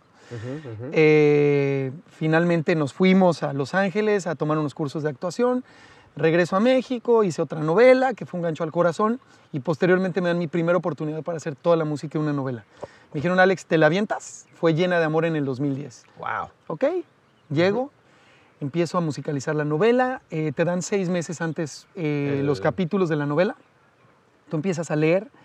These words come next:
Speaker 2: y todos los días escribes. Un tema de tensión, el tema de amor, le empiezas a poner como un traje a cada personaje.
Speaker 1: A cada... Sí.
Speaker 2: Y ya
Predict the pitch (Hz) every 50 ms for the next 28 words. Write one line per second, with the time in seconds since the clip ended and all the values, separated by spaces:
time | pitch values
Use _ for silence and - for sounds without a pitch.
0 | _ _ - 156 127 - 247 277 277 269 269 262 254 262 - - 277 277 320 349
1 | 277 - - - - - - - - - - - - 170 160 208 190 170 160 147
2 | - 156 147 139 - 226 233 233 233 233 226 247 - _ _ - - 160 135 175
3 | 160 156 151 151 156 165 190 208 214 220 220 220 175 160 139 - 180 170 - 180
4 | 165 - 180 165 139 - 170 160 170 180 180 - 190 180 185 190 180 - - -
5 | 185 180 - - 196 208 - 185 175 170 151 175 156 139 - 151 147 127 127 131
6 | 127 127 123 110 - - 131 123 - - - - - - - - - - _ _
7 | _ _ _ _ - 160 151 151 143 180 202 240 269 330 311